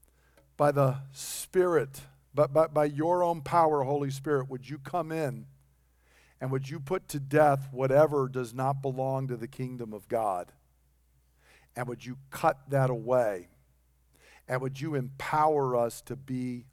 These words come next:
like Jesus? We admit that in our own flesh we cannot do it,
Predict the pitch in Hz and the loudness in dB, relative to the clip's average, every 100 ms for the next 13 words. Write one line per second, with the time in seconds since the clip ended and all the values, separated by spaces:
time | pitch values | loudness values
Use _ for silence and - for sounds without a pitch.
0 | _ 113 117 110 107 - - _ _ - | _ -4 -2 -2 -4 -14 -20 _ _ -16
1 | 113 107 92 82 - - _ _ _ _ | -14 -12 -14 -18 -20 -20 _ _ _ _
2 | _ _ _ - 160 202 180 165 190 196 | _ _ _ -6 0 4 2 2 6 6
3 | - - 156 165 185 185 180 185 170 139 | 6 0 2 2 4 4 4 2 0 2
4 | 165 180 156 135 147 143 - 165 160 151 | 6 8 6 0 -8 -8 -4 0 2 2
5 | 147 131 147 143 117 | 0 -2 -4 -2 -2